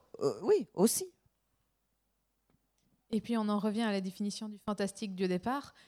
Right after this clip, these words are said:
Speaker 2: c'est-à-dire que dès l'instant où ils s'inscrivent dans notre monde, le monde réel, bah, ils ont forcément les mêmes problèmes que nous. Même mon tueur à gages super beau et super riche, bah, son problème c'est de trouver des contrats pour continuer à payer son manoir, payer ses domestiques, payer les machins,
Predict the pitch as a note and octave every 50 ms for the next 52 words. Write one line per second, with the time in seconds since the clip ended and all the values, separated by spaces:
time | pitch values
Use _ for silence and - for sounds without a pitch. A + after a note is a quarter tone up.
0 | _ - - A3+ A#3 A3+ - - A3+ F#3+ G3 G#3 G#3+ G#3+ A#3 A3+ - - C#4 C4
1 | B3 A3+ G#3+ G3+ G3+ - - A#3+ A#3 - - - C4+ C4+ A#3+ G#3+ G3 G3+ G3+ G3+
2 | G3 F#3+ - G#3+ G3+ G#3 G#3+ A3 A3+ G3+ G3 F#3 F#3 F3+ F3 E3 F#3 F#3+ A#3+ D4
3 | D4+ C#4 - - - _ _ - F3+ F#3+ F#3+ F3 E3+ F3+ - - G#3 - - G#3
4 | G3 G#3+ A#3 G#3+ G3 F#3+ F#3+ G3 - - F#3+ F3+ F3+ F#3 F#3 - G3+ A3 C#4 C#4+
5 | B3 G#3+ G#3+ A3+ A3 A3 A3 A3+ A3 - B3+ A3+ G#3 G#3 G#3 A3 A3+ A3 - -
6 | - A3 F#3 - G#3 G3+ G3 G#3+ A3 G#3 - - F#3+ F3+ F3+ - D4 E4+ - -
7 | - - - - - _ - G3 G#3 G3+ - A#3 A3+ A3 - A3 G#3+ C4 D#4 E4+
8 | D#4+ - G#3+ F#3 - - - - C4+ B3+ C4 G#3+ A#3+ A3+ - A3+ G#3 - - A#3+
9 | A#3 A3+ A3+ - D#3+ - - A3 G#3 - B3 A#3 A#3+ B3 B3 A#3 G#3+ F#3 F3+ F3+
10 | F3+ - - D4+ C4+ A#3+ C4 C4 - - B3+ A3+ G#3 F#3 F#3 F#3 F3+ F#3+ A3+ C#4+
11 | D4 - - - C#4 B3+ B3 B3+ - - A3+ G3 F3+ G3 F#3+ F#3+ - - - -
12 | C#4 E4+ - - - - A#3 A3+ A3+ A3+ G#3+ G3+ G3 F3 E3+ F3 - C4+ D4+